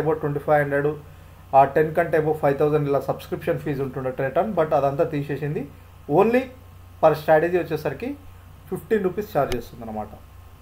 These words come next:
So ఇది friends, ఇంకా మీకు ఏదైనా డౌట్ ఉంటే, మీకు already చాలామందికి చాలా డౌట్స్ వస్తున్నాయి. మీకు వచ్చే డౌట్స్ అన్నీ ఇక్కడ videos చేశాం friends. Basic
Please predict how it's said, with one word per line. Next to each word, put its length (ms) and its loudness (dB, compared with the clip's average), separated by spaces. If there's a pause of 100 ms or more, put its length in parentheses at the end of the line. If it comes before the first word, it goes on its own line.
(960)
So 140 -2
ఇది 140 0
friends, 260 -4 (1040)
ఇంకా 220 6
మీకు 180 -4
ఏదైనా 220 0
డౌట్ 180 2
ఉంటే, 180 0 (640)
మీకు 140 6 (100)
already 320 10 (100)
చాలామందికి 600 6
చాలా 160 8 (100)
డౌట్స్ 260 2
వస్తున్నాయి. 320 -4 (200)
మీకు 360 2 (320)
వచ్చే 260 2 (140)
డౌట్స్ 400 2
అన్నీ 340 -4 (120)
ఇక్కడ 180 4 (720)
videos 300 6 (120)
చేశాం 340 2
friends. 240 -2 (520)
Basic 300 2